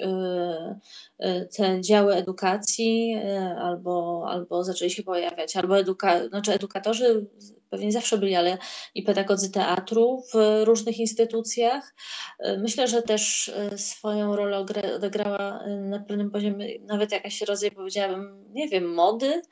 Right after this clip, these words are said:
czy jakiegoś dobrego, dobrego zjawiska wokół tego i, i tego, że właśnie, e,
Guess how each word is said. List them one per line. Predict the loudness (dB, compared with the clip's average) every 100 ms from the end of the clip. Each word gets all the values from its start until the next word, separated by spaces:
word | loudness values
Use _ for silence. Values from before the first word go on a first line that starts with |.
| -12
czy | 4
jakiegoś | 6 8 4 4
dobrego, | 0 4 2 6 4 4
dobrego | 4 4 2 2
zjawiska | 2 2 0 -2 -2 -2 -4 -8 -14 -16 -4
wokół | -4 -2
tego | 0 0 4 6
i, | 6 4 -2
i | -2
tego, | -2 0
że | 0 0
właśnie, | 0 -2 -2 -2 -2 -4 -6 -8 -16 -20 -16 -4
e, | 0 0 -2 -4 -4